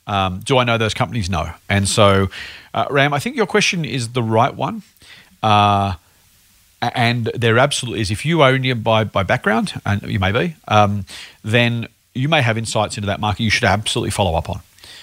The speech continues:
Uh, but I wouldn't, frankly, um, i-, if, if you had a, an Indian, uh, podcast talking about Australian stocks from two blokes in India who'd never been to Australia, didn't know the culture, didn't know the companies, didn't know the people,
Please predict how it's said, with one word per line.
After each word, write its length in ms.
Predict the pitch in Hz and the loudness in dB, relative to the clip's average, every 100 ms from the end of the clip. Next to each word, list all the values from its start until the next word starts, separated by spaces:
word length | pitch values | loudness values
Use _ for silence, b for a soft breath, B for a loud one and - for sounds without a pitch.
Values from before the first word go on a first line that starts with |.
| B - | B -6
Uh, 180 | 98 - 90 | -6 -6 -4
but 360 | 107 101 104 - | 2 2 2 -4
I 340 | 85 85 - 107 | -14 -8 -2 0
wouldn't, 460 | 101 110 110 - - b b b - | 2 0 0 -4 -10 b b b -4
frankly, 480 | 170 160 233 220 b b - | -2 -2 -6 -8 b b -2
um, 180 | 110 104 | -2 -2
i-, 140 | 131 139 131 | -6 -4 -6
if, 240 | 120 - | -8 -8
if 140 | 139 135 | -8 -2
you 120 | 202 | 2
had 180 | 180 156 | 4 4
a, 260 | 135 123 - | 2 0 -2
an 100 | 110 | -2
Indian, 460 | 151 151 143 135 - | 0 2 2 0 -4
uh, 240 | - 101 95 - - - - | -2 0 0 -4 -16 -18 -2
podcast 520 | 139 160 214 - - | -2 0 -2 -4 -6
talking 140 | 131 | -2
about 120 | 113 | 0
Australian 360 | 98 - 120 110 | 0 -2 -2 -4
stocks 420 | - 120 - - b b | -4 -4 -6 -14 b b
from 160 | 123 | -8
two 180 | 101 143 | -2 -2
blokes 300 | 113 117 120 | 2 2 2
in 60 | 117 | -6
India 200 | 117 135 | -2 0
who'd 120 | 110 | 0
never 140 | 127 127 | 0 0
been 160 | 120 | 0
to 60 | 113 | 0
Australia, 500 | 104 - 110 110 110 B - | -2 2 4 4 0 B -6
didn't 180 | 139 143 | -4 0
know 140 | 127 | 0
the 80 | 113 | 0
culture, 320 | - 120 110 | -2 -2 -4
didn't 160 | 110 139 | -6 0
know 120 | 120 | 0
the 80 | 110 | 0
companies, 320 | 117 98 104 | -4 -6 -4
didn't 120 | 143 | 0
know 120 | 131 | 2
the 80 | 110 | 2
people, 380 | 110 110 113 | 2 0 0